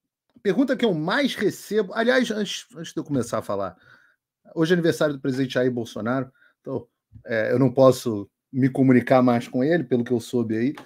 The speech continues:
Então, parabéns, presidente Jair Bolsonaro, enviada a mensagem aqui pra você por vídeo ao vivo. Agora sim, a pergunta que eu mais recebo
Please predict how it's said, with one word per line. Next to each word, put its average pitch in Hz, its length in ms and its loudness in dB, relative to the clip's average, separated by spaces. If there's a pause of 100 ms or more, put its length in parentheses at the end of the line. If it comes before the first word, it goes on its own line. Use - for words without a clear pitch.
(380)
Então, 131 360 0 (760)
parabéns, 127 640 2 (180)
presidente 117 380 0
Jair 110 160 0
Bolsonaro, 104 600 -4 (400)
enviada 117 420 4
a 110 40 0
mensagem 104 520 0
aqui 92 140 -10
pra 104 100 -6
você 101 260 -6
por 101 240 -6
vídeo 107 360 -4
ao 110 200 -2
vivo. 95 440 -6 (1200)
Agora 165 300 10
sim, 98 240 -2 (500)
a - 260 -16
pergunta 262 260 12
que 269 80 8
eu 254 60 10
mais 185 300 8
recebo 147 720 6